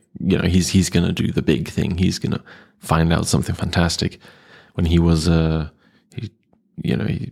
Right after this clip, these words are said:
he's from the Netherlands, but he did his bachelor's in physics and mathematics at the same time at M I T, then got a P H D in economics from the University of Chicago and is now at Vanderbilt University,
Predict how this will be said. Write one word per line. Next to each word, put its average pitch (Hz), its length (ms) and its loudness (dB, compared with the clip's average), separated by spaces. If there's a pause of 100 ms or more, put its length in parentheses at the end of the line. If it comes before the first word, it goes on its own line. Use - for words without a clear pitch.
he's 165 140 -6
from - 140 -2
the 85 80 4
Netherlands, 90 400 4
but - 140 0
he 87 100 -2
did 87 140 0
his 85 460 0
bachelor's 85 440 -2
in 87 80 0
physics 87 400 0
and 90 200 4
mathematics 87 560 2
at 82 100 -4
the 90 80 -2
same 87 220 0
time 85 480 -2
at - 80 -10 (200)
M 90 100 2
I - 80 4
T, 87 300 -2 (540)
then 87 120 4
got 85 140 4
a 82 40 0
P 92 140 2
H 85 140 0
D 92 160 6
in 87 80 4
economics 85 440 2
from 87 140 0
the 90 60 4
University 87 340 2
of - 80 -10
Chicago 87 600 2
and 80 200 -4
is 95 160 -8
now 82 220 2
at - 200 -8
Vanderbilt - 540 0
University, - 640 -8